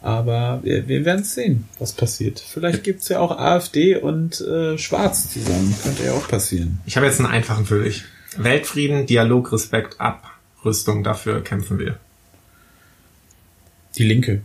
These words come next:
Speaker 2: Ja. Super. Ach, guck mal, das fand ich auch ganz schön. Kretschmer grillt mit Alexander Dirks am Uferstrand Chemnitz. Das fand ich
Speaker 1: Schön.
Speaker 2: schön, oder?
Speaker 1: Ja.
Speaker 2: Schön Bock
Speaker 1: Ja, genau.
Speaker 2: los.
Speaker 1: Und, und so,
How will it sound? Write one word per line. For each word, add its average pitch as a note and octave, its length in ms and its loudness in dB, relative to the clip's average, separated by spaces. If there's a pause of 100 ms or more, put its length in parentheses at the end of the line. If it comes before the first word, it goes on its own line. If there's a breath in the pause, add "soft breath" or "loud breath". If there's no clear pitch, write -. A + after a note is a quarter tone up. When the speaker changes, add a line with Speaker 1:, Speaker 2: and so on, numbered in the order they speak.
(120)
Speaker 2:
Ja. F#2+ 200 -4 (960 loud breath)
Super. - 400 -10 (1160 loud breath)
Ach, - 80 0
guck E3+ 120 6
mal, A2 100 4
das A2+ 140 2
fand D3+ 120 4
ich B2+ 80 2
auch B2 140 0
ganz A2+ 180 0
schön. A2+ 380 0
Kretschmer C3+ 420 2
grillt B2 420 2
mit A#2+ 200 2
Alexander A2 500 0
Dirks G#2+ 500 0 (1200)
am B2 160 2
Uferstrand A2 640 -2
Chemnitz. A2+ 380 -4
Das - 120 -8
fand F3+ 160 2
ich B3+ 80 2
Speaker 1:
Schön. D#4 80 4
Speaker 2:
schön, C3+ 160 4
oder? B3 300 0 (400)
Speaker 1:
Ja. C3 320 2 (240)
Speaker 2:
Schön D3 260 -6
Bock C#3+ 160 -4
Speaker 1:
Ja, D#3+ 80 2
genau. G#3+ 260 4
Speaker 2:
los. - 20 -4 (100)
Speaker 1:
Und, A#2 60 -6
und F3+ 100 4
so, G#3+ 400 4